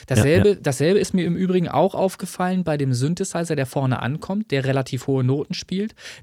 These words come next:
Speaker 1: Den finde ich auch ein bisschen spitz. So, das passiert natürlich genau dann,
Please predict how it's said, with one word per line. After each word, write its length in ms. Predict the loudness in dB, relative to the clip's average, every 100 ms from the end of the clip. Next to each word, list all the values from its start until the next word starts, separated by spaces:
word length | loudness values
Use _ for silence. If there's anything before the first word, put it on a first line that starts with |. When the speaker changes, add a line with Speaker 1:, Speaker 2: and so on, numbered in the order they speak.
| 0
Speaker 1:
Den 120 | 0
finde 220 | 0 -2
ich 120 | 0
auch 120 | -2 0
ein 60 |
bisschen 300 | -2 -2 -4
spitz. 480 | -6 -8 -10 -10 -16 _ _
So, 260 | -4 -4 -4 -10 -2
das 140 | -2
passiert 400 | 0 -4 0 -2
natürlich 320 | -2 -2 -2 0
genau 240 | -2 0
dann, 340 | 0 0 -2